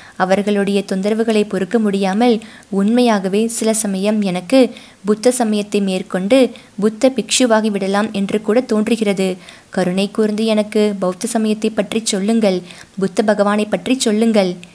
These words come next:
என்றார் பொன்னியின் செல்வர். இதை கேட்ட பிக்ஷுவின் முகம் மிக்க மலர்ச்சியடைந்து விளங்கியது. "இளவரசே, பௌத்த மதத்தை பற்றியும் புத்த பகவானை பற்றியும்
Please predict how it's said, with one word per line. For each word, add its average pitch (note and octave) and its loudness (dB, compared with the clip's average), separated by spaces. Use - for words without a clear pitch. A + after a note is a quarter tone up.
என்றார் G3+ 2
பொன்னியின் G#3 0
செல்வர். F#3 0
இதை A#3 2
கேட்ட A3+ 0
பிக்ஷுவின் A3 0
முகம் A3+ 2
மிக்க - -2
மலர்ச்சியடைந்து G#3+ 2
விளங்கியது. G3+ 0
"இளவரசே, G3 0
பௌத்த F#3+ 0
மதத்தை A#3+ 0
பற்றியும் A#3 0
புத்த F#3+ -4
பகவானை G#3 0
பற்றியும் A#3 -2